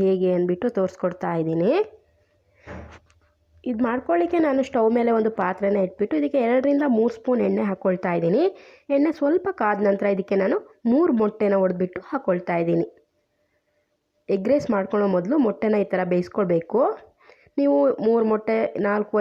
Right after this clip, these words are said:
ಐದು ಹೀಗೆ ಎಷ್ಟು ಬೇಕಿದ್ರೂ ಹಾಕ್ಕೊಳ್ಬೋದು. ನಾನು ಮೂರು ಮೊಟ್ಟೆನ ಹಾಕ್ಕೊಂಡು ಈ ಥರ ಎಲ್ಲೋನೆಲ್ಲ ಸ್ಪ್ರೆಡ್ ಮಾಡಿಕೊಂಡು ಇದಕ್ಕೆ ಸ್ವಲ್ಪ ಪೆಪ್ಪರ್ ಹಾಕ್ಕೊಳ್ತಾ ಇದ್ದೀನಿ. ಹಾಗೆ ಒಂದು ಸ್ವಲ್ಪ ಉಪ್ಪನ್ನು ಕೂಡ ಸೇರಿಸ್ಕೊಳ್ತಾ ಇದ್ದೀನಿ. ಇವಾಗ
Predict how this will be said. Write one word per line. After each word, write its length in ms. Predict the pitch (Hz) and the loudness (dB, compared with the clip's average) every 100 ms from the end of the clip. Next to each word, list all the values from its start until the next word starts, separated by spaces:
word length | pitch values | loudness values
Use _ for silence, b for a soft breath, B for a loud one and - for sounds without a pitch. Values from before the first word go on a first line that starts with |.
| 208 | 2
ಐದು 120 | 208 202 | 2 2
ಹೀಗೆ 200 | 214 202 | 2 2
ಎಷ್ಟು 180 | 196 - 220 | 0 2 2
ಬೇಕಿದ್ರೂ 340 | 208 202 208 - 180 | 2 2 2 0 -4
ಹಾಕ್ಕೊಳ್ಬೋದು. 580 | 196 - 190 175 175 269 320 | -6 0 0 2 0 0 0
ನಾನು 140 | 285 214 214 | 0 2 2
ಮೂರು 160 | 233 220 | 2 0
ಮೊಟ್ಟೆನ 340 | 214 208 202 185 | 0 0 0 0
ಹಾಕ್ಕೊಂಡು 380 | 180 - 185 339 415 B B B | -2 -2 0 0 -2 B B B
ಈ 100 | _ | _
ಥರ 100 | 196 202 190 | -2 2 2
ಎಲ್ಲೋನೆಲ್ಲ 420 | 196 196 185 190 196 | 2 2 2 0 -4
ಸ್ಪ್ರೆಡ್ 300 | - 175 175 196 | -2 -4 0 -2
ಮಾಡಿಕೊಂಡು 420 | 185 - 165 240 370 B B B 277 | -2 -2 0 0 -2 B B B -4
ಇದಕ್ಕೆ 220 | 285 311 294 | -2 -2 0
ಸ್ವಲ್ಪ 320 | 277 349 359 - - - | 0 0 -2 -6 -10 -6
ಪೆಪ್ಪರ್ 300 | 226 226 262 | -4 -2 -2
ಹಾಕ್ಕೊಳ್ತಾ 420 | 208 - 190 190 185 | -2 -2 -2 -2 -2
ಇದ್ದೀನಿ. 260 | 175 175 302 359 B B - | 0 2 2 0 B B -8
ಹಾಗೆ 300 | 202 190 381 381 B _ 202 | -4 -2 -4 -6 B _ -4
ಒಂದು 260 | 202 196 214 - _ - | -4 -4 -6 -10 _ -4
ಸ್ವಲ್ಪ 260 | 262 254 247 185 | -2 0 0 -2
ಉಪ್ಪನ್ನು 340 | 180 226 214 214 | 0 -2 0 0
ಕೂಡ 100 | 190 320 - - | -2 -2 -4 -2
ಸೇರಿಸ್ಕೊಳ್ತಾ 540 | 180 - 175 170 175 180 | -2 -2 -4 -4 -6 -6
ಇದ್ದೀನಿ. 240 | 175 196 - _ _ _ _ _ _ - - - - - - _ b b b - | -6 -8 -12 _ _ _ _ _ _ -10 -10 -14 -16 -18 -20 _ b b b -4
ಇವಾಗ 200 | 262 330 | 0 2